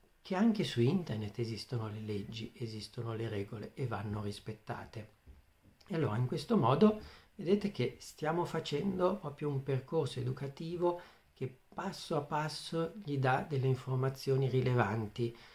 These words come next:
un po' come si fa con l'educazione stradale, una cosa che ci viene un po' più spontanea perché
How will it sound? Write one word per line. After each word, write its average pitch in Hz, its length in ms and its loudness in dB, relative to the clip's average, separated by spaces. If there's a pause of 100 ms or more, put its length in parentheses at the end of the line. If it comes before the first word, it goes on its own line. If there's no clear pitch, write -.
(240)
un 180 180 -8
po' 202 180 8
come 165 220 4
si 147 160 0
fa 143 300 6
con 143 160 4
l'educazione 131 580 4
stradale, 113 680 0
una 131 220 0
cosa 131 260 0
che - 120 -14
ci - 140 -8
viene 131 160 4
un 127 140 2
po' 131 140 0
più 135 140 -2
spontanea 123 720 2
perché 110 420 -4